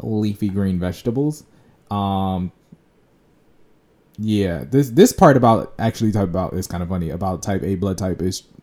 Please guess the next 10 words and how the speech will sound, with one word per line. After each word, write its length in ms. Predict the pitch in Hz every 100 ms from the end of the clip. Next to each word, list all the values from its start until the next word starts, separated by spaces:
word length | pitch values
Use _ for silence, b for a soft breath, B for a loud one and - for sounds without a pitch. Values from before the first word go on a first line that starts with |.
| -
uh, 540 | 95 92 90 90 69 64
true. 420 | - 156 143 107
It 160 | 95
says 180 | - 107
that 100 | 101
we're 180 | 95 95
more 240 | 95 98
likely 400 | 98 98 - 95
to 400 | 95 101 92 90 101 b b
have 280 | - 92 87